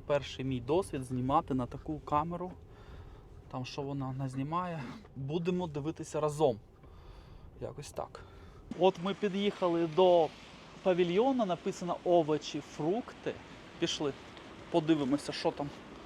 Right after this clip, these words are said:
Дружина вже он дала ходу, вона вже попереду.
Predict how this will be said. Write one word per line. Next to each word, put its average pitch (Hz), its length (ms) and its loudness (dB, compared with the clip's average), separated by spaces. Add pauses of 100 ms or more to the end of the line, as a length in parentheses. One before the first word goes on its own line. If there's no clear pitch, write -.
(140)
Дружина 165 500 6
вже 147 280 2
он 147 160 2 (840)
дала 156 400 8
ходу, 185 400 2
вона 151 260 4
вже 147 200 0
попереду. 180 640 -2